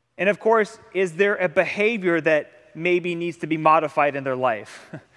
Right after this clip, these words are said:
So I try, kind of break it down by belief and behavior. Is there a belief that I need to adopt, or maybe a behavior that I need to either,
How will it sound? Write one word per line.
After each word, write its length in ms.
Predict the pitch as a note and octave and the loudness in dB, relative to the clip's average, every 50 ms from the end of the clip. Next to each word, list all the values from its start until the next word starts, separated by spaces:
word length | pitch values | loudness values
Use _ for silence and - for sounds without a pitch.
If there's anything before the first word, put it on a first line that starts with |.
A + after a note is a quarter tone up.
| _ - - - _ | _ -20 -20 -20 _
So 300 | - - F3+ E3+ E3 E3 | -4 -2 0 2 2 0
I 140 | D#3+ E3+ F#3 | 0 -2 -2
try, 160 | F3 - G3+ | -2 -4 -6
kind 240 | E3+ - - G3 G3 | -8 -6 -4 -4 -2
of 120 | F#3+ D#3+ C#3 | -2 -2 -2
break 220 | F3 F3+ D#3+ - | -2 -2 -2 -4
it 60 | D3 | -4
down 220 | F3 D#3+ D#3+ D#3 C#3+ | -4 -4 -2 0 0
by 160 | D3+ D3 C#3 | 0 0 0
belief 360 | C3 E3 F#3 A3 A#3+ A3 - | -2 -4 -4 -4 -4 -4 -6
and 80 | G3 E3+ | -6 -4
behavior. 540 | D#3+ C#3+ D#3+ D#3 D#3 C#3+ B2+ A#2 G2+ F#2+ | -4 -4 -2 -4 -4 -4 -6 -8 -10 -10
Is 120 | A#2 C3 C3+ | -10 -8 -4
there 160 | F#3 G#3 G#3 | -2 0 0
a 60 | G3 | 0
belief 380 | D3+ F#3 G3+ G#3+ B3+ B3+ A3+ - | -2 -2 -4 -4 -4 -6 -4 -4
that 120 | A#3 A3 | -2 -2
I 60 | G#3+ | -2
need 200 | G#3 G#3 G#3 G3 | -2 -4 -6 -6
to 100 | - G#3 | -4 -4
adopt, 460 | G3+ F3+ F3+ G3 F#3+ F#3+ F#3+ - - - - - - - _ - | -4 0 2 2 2 2 0 -2 -6 -16 -20 -20 -20 -20 _ -4
or 120 | E3+ D#3+ | -2 0
maybe 280 | F3+ F#3+ G3 F3 F#3+ F#3 | 0 0 0 2 2 2
a 80 | F#3 | 2
behavior 420 | D3+ E3 D#3 F3 F3 F3+ E3+ E3+ D#3+ | 0 0 -2 0 0 0 0 0 -2
that 100 | E3 D#3+ | -2 -2
I 20 | |
need 200 | D#3+ E3 D#3+ D3+ | -2 -4 -6 -6
to 220 | - E3 D#3+ D#3 | -6 -6 -4 -2
either, 380 | D#3 D#3 D3 D3 C#3+ C#3 C3 | -2 -2 -2 0 0 -2 -2